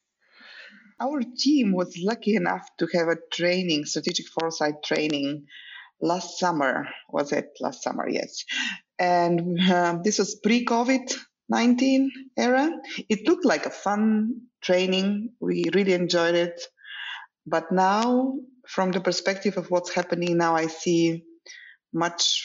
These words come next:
more, uh, importance of this kind of preparation of companies and governments, and, uh, investing in those ki-, kind of skills. I believe it's a must nowadays. As of the time of this recording, we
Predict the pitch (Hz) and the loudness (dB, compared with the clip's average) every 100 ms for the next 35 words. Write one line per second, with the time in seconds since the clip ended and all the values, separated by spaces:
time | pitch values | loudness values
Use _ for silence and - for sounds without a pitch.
0 | 175 170 170 160 160 156 160 160 160 - | -2 2 4 4 4 4 2 -4 -12 -20
1 | - - _ _ - 160 160 175 165 - | -20 -20 _ _ -2 0 2 2 0 2
2 | 175 170 170 156 147 151 147 160 - 151 | 0 0 0 -4 -2 -2 0 0 0 0
3 | 151 151 - - 165 160 151 156 156 156 | 2 0 -4 -8 -6 -2 2 2 4 2
4 | 147 147 - 135 - 175 - - 147 151 | -2 -4 -4 -2 -2 -4 -4 -6 -4 -2
5 | 143 151 147 - - - - - - - | 0 0 -2 -2 -4 -4 -6 -8 -16 -20
6 | - _ _ 156 147 147 143 147 147 156 | -20 _ _ 0 2 2 0 -2 -2 0
7 | 147 151 156 - 160 156 175 - 165 151 | 0 0 0 2 2 2 0 -2 2 4
8 | 151 151 151 151 - - 156 - 139 143 | 4 4 0 -6 -6 -2 0 -2 -2 -4
9 | - - - 147 143 143 - - 110 - | -6 -12 -6 -2 -2 -4 -4 0 2 0
10 | - - - _ _ - 143 143 143 139 | -4 -10 -12 _ _ -6 -4 -2 0 0
11 | - - - - - 147 - - 156 151 | 0 -2 -8 -4 -2 0 0 -2 -6 -12
12 | _ _ 151 147 - - - - - 127 | _ _ 2 2 0 -6 -10 -6 -2 0
13 | 127 - - - - - - _ _ _ | 0 -2 -2 -4 -10 -10 -12 _ _ _
14 | _ - 262 320 277 262 202 196 175 180 | _ -4 -2 0 0 0 -2 -2 -2 -4
15 | 175 165 - 185 220 143 175 202 170 175 | -4 -4 -2 -2 -2 -2 0 -2 0 2
16 | 233 | 2